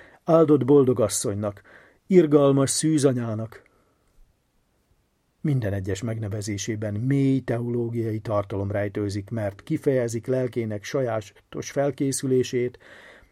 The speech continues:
egész személyiségének készségét, hogy megismerje azt a kegyelmet,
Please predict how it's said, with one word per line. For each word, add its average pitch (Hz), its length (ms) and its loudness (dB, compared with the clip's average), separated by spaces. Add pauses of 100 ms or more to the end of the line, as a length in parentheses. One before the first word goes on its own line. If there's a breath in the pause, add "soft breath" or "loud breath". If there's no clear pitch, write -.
(160 loud breath)
egész 147 460 6
személyiségének 110 1160 0
készségét, 113 720 2
hogy 104 180 -6
megismerje 120 680 -2
azt - 280 -2
a - 120 -10
kegyelmet, 123 680 2